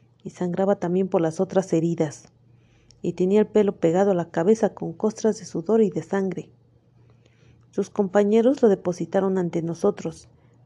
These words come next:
y allí murió, con unas palabras que únicamente comprenden mi padre y la nana, y que no han querido comunicar a ninguno. Ahora lo están velando en la caballeriza. Lo metieron en un ataúd de ocote,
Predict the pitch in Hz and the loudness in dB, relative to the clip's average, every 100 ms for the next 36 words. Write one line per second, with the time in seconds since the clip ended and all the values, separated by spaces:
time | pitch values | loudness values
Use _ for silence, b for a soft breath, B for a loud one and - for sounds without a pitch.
0 | _ 208 202 214 196 170 165 165 - _ | _ -6 -2 -2 0 -2 -2 -4 -10 _
1 | _ _ b b b b b b _ 175 | _ _ b b b b b b _ -6
2 | 180 202 214 - 175 180 185 196 - 190 | -2 0 -2 0 0 2 0 -2 -4 -6
3 | 185 180 180 190 208 - 175 175 202 202 | -4 -4 -4 -2 -4 -2 -6 -4 -2 0
4 | 208 175 - 220 226 247 202 170 175 185 | 0 -2 0 2 4 4 4 0 -2 -2
5 | 165 160 b b b - - - 170 196 | -4 -8 b b b -16 -12 -6 -4 -2
6 | 196 208 190 190 - 170 160 160 - 214 | 0 2 2 0 -4 -6 -6 -6 0 2
7 | 208 170 160 165 156 - _ _ _ _ | 2 0 -2 -2 -4 -8 _ _ _ _
8 | _ _ _ _ _ b b b b - | _ _ _ _ _ b b b b -4
9 | 170 180 202 233 196 - 185 185 180 170 | 2 4 6 4 2 0 0 2 2 2
10 | 165 165 160 165 165 160 185 233 208 - | 0 -2 -2 -4 -2 0 0 0 -4 -8
11 | _ _ _ _ b b b _ 180 170 | _ _ _ _ b b b _ -6 -2
12 | 175 175 208 214 208 196 202 202 175 175 | -2 2 4 4 4 2 0 0 0 0
13 | 180 190 185 220 240 190 180 | 0 -2 0 0 0 0 -4